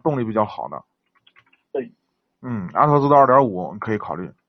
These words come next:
Speaker 2: 考虑啊。
Speaker 1: 对。
Speaker 2: 这个就除了红旗那个，别的也没有问题。
Speaker 1: 你的预算有多少？
Speaker 2: 二十万左右吧。
Speaker 1: 二十万。
Speaker 2: 啊。
Speaker 1: 二点五的阿特兹现在多少钱？我还真记不住。你看了多少钱？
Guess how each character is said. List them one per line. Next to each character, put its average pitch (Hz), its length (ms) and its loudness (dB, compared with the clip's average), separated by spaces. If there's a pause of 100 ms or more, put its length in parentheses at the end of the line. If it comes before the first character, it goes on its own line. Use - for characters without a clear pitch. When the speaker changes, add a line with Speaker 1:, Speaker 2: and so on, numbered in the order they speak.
(1000)
Speaker 2:
考 - 180 -8
虑 - 160 -20
啊。 - 120 -10
Speaker 1:
对。 120 160 0
Speaker 2:
这 104 60 -4
个 196 100 4
就 208 160 2
除 220 80 2
了 220 80 6
红 185 220 -2
旗 - 140 0
那 220 120 4
个， 151 140 2
别 160 180 4
的 170 80 6
也 135 60 4
没 127 100 -6
有 180 100 0
问 131 120 -2
题。 151 60 -6
Speaker 1:
你 160 40 2
的 175 80 6
预 214 100 4
算 180 200 4
有 107 80 0
多 98 160 -4
少？ - 100 -14 (920)
Speaker 2:
二 233 140 6
十 - 100 -8
万 151 160 -2
左 - 140 -10
右 123 160 -6
吧。 - 100 -18 (1040)
Speaker 1:
二 90 100 -10
十 - 180 -18
万。 58 160 -14 (1080)
Speaker 2:
啊。 - 100 -20 (540)
Speaker 1:
二 156 120 -4
点 151 240 4
五 113 200 -6
的 120 640 0
阿 143 100 -6
特 147 100 -4
兹 139 140 -8
现 143 100 -8
在 117 120 -4
多 101 100 -4
少 127 80 2
钱？ 90 220 -10
我 87 100 -12
还 107 60 -8
真 117 260 -10 (100)
记 - 120 -14
不 98 100 -10
住。 98 160 -14 (540)
你 107 100 -16
看 120 160 -8
了 104 80 -6
多 104 80 -4
少 104 80 -4
钱？ 87 160 -16